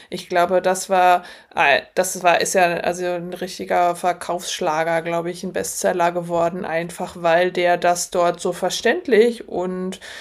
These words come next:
ähm, auch, aber auch eindringlich erklärt, wie wichtig das ist, sich eben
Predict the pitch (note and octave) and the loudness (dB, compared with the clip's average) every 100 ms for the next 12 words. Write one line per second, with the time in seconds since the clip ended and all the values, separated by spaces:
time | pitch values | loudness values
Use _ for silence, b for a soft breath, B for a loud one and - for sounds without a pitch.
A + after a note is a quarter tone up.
0 | B B - F3 F3 F3 F3 F3 - G3+ | B B 4 6 6 4 -8 -6 4 4
1 | G#3+ G3 G3+ G3 - A#3+ C4+ G3+ G3 F#3+ | 4 4 4 4 4 4 4 2 2 4
2 | F#3 F#3 F3 F3 F#3 F3+ F3+ F3+ F#3+ F#3+ | 0 0 -2 -2 -2 2 4 2 -2 -6
3 | F3+ G#3 G#3+ G3 F3+ F3+ F3 - F#3+ F#3 | -2 -4 -4 -10 -8 -8 -8 -6 -6 -6
4 | - F#3 - F#3 F3+ F3+ F3 | -8 -10 -10 -8 -6 -8 -12